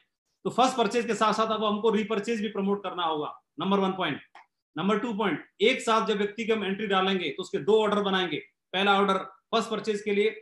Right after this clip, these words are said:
सौ business volume minimum और दू-, बाकी business volume सारा repurchase में डालेंगे। दो order बनाएंगे हम। तीसरा, product का महत्व बताना बहुत जरूरी है। product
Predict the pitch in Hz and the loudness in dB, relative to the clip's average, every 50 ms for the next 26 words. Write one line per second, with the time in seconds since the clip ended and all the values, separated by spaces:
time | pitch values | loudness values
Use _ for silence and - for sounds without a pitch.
0 | _ _ - - 220 226 208 220 214 220 202 185 202 202 208 208 202 170 190 226 | _ _ -4 -2 0 2 2 0 0 -2 -2 0 0 0 0 -2 -2 -2 0 0
1 | 240 233 208 160 - - _ _ _ _ _ _ - 160 165 165 151 180 196 170 | 2 2 2 0 -2 -6 _ _ _ _ _ _ -4 -4 -4 -2 0 -2 -2 0
2 | 143 180 190 185 - 226 196 208 208 202 180 190 202 202 202 202 196 - 190 185 | 2 2 2 2 0 0 2 2 2 2 0 -2 -2 0 0 -2 -2 0 2 2
3 | 202 196 190 180 196 208 - 208 196 - 196 196 185 175 156 156 156 151 151 135 | 4 4 2 2 -2 -2 -2 -4 -4 -4 -6 -6 -4 -4 -2 -2 -2 -2 -4 -6
4 | 127 113 _ _ _ _ _ _ 143 - 190 220 220 214 202 202 202 175 175 165 | -8 -12 _ _ _ _ _ _ -6 2 4 4 6 6 4 2 2 0 0 -2
5 | 160 156 151 143 127 107 98 _ _ _ _ _ _ - 226 214 - 214 202 143 | -2 -2 -2 -4 -4 -8 -12 _ _ _ _ _ _ -4 -4 -2 2 2 2 2
6 | - - - - _ _ _ - 196 214 233 220 - 233 233 214 196 196 202 208 | 0 -2 -12 -18 _ _ _ 0 2 2 2 2 2 0 0 2 2 2 2 2
7 | 220 202 202 202 202 202 202 190 196 196 190 185 180 190 190 185 170 139 123 - | -2 -2 2 2 2 2 2 0 0 0 0 0 0 0 0 0 -2 -2 -6 -6
8 | - 175 185 208 208 | -2 0 0 0 -2